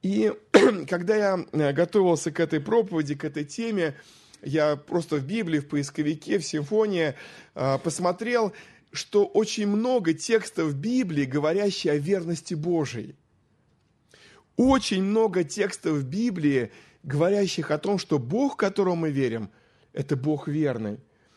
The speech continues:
Например, первое послание к Коринфянам, первая глава, девятый стих. «Верен Бог, которым вы призваны в общении Сына Его Иисуса Христа, Господа нашего».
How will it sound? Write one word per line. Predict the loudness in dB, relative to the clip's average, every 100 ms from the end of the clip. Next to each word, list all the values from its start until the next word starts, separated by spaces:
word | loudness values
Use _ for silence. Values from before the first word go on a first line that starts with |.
| _
Например, | -6 -2 -2 0 -2 -4 -10 _
первое | -2 0 0
послание | 0 -4 -2 -2 -2
к |
Коринфянам, | 0 0 -2 -4 -4
первая | -2 -2 -2
глава, | -2 -2 0
девятый | -2 -2 -2 -4
стих. | -8 -6 -6 -6 -10 -20 _ _ -12
«Верен | -8 -4 -2 -2 -2 -2
Бог, | 2 2 0 -6 _ _ _ _ _ _
которым | -4 -2 -2 0
вы | -2 -4
призваны | -2 -4 -2 -2
в | 0
общении | -2 -2 -4 -2
Сына | -4 -6 -4 -2
Его | -2 -2
Иисуса | -6 -8 -8 -8
Христа, | -8 -8 -8 -8 -6
Господа | -4 -6 -6 -8
нашего». | -4 -4 -4 -10 -14